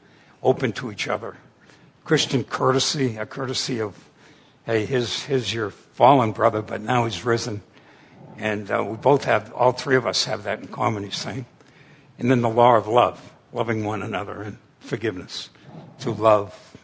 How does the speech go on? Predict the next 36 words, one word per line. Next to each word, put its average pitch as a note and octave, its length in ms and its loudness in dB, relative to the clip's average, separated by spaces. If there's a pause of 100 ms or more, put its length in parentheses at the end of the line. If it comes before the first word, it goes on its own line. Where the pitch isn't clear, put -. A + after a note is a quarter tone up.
comes G#2+ 300 -8
forgiveness. - 760 -10 (1040)
So - 760 2
the D3+ 100 -2
first - 480 2
three D3 220 4
verses B2 840 2 (880)
is C#3+ 160 0
an B2 100 2
apostolic B2 960 4
greeting, C3 460 0 (720)
and A2+ 120 -4
I'll G#2+ 100 4
read A#2+ 220 4
'em A#2 380 2 (140)
one A#2 200 4
at A2+ 100 0
a A#2+ 80 -4
time, A#2 380 -2
and A2 80 -4
we'll G#2+ 80 -6
go G#2 160 -2
through A#2 240 -8
that A2 200 -2
way. B2+ 220 -12 (640)
And G#2+ 80 -8
there's G#2+ 160 -6
a A#2 60 -4
few B2+ 280 -6
that A2 180 0
I G2+ 100 -4 (160)
combined G#2 520 -2
that A2+ 180 -12
we'll G2+ 200 -8 (320)
do G#2+ 140 -8
together. G#2 440 -12